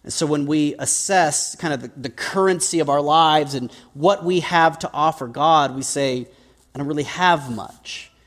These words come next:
and so I'm not gonna give much of myself to that end." It's a trusting in yourself.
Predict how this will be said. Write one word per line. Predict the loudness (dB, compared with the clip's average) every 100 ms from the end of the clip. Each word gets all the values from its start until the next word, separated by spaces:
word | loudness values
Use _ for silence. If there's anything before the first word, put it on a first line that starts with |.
| _
and | -14
so | -6 -4
I'm | -4
not | -4
gonna | -6 -8
give | -2 0 0 -2
much | -6 -6 -8 -8
of | -6 -6
myself | -8 -6 -8 -2 -2 -2 -6 -12
to | -8
that | -6 -6
end." | -6 -8 -12 -20 _ _ _ _ _ _ _ -16
It's | -10
a | -8
trusting | -8 -4 0 0 0 -6 -6 -6
in | -6 -8
yourself. | -6 -8 -4 -2 -4 -6 -20 _